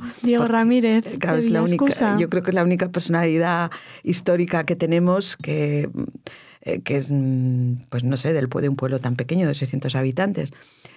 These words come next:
Speaker 2: Entonces, es reivindicar, es, es un doble papel, ¿no? Primero, reivindicar la figura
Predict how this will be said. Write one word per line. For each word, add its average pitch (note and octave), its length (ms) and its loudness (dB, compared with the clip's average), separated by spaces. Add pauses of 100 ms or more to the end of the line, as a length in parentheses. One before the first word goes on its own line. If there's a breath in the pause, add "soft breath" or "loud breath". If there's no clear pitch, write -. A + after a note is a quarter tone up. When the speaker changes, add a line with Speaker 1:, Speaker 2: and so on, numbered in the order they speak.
Speaker 2:
Entonces, G3 280 -2
es G#3+ 120 0
reivindicar, F3+ 720 0
es, - 300 -4
es F3+ 200 -4
un G3 120 2
doble D#3 440 2
papel, D#3 460 0
¿no? F#3 140 2
Primero, F3 400 2
reivindicar E3 520 0
la F#3+ 140 0
figura A3 460 0